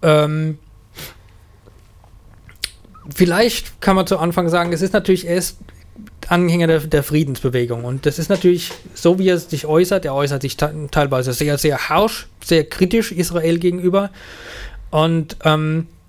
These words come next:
das ist natürlich auch nur, sagen wir mal, nur eine Farbe, wie man den, wie man diesen Konflikt betrachten kann.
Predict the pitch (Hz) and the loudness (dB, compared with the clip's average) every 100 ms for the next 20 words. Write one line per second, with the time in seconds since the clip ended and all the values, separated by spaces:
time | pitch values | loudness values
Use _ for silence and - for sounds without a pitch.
0 | - - - - - - - - - - | -20 -20 -20 -20 -20 -20 -20 -20 -20 -20
1 | - - - - - - - - - 143 | -20 -20 -20 -20 -20 -20 -20 -10 -4 0
2 | 175 185 190 180 170 175 185 - 180 175 | 2 2 2 2 2 0 -2 -6 -12 -12
3 | 185 - 190 185 180 185 165 175 170 - | -8 2 4 4 2 2 2 0 0 0
4 | 156 160 143 135 135 135 127 127 139 131 | 2 2 0 0 -2 0 -2 -4 -4 -4
5 | 135 127 - 135 143 - 127 - 123 - | -4 -4 -4 -4 -2 -4 -4 -2 -4 -4
6 | 120 120 113 | -10 -8 -10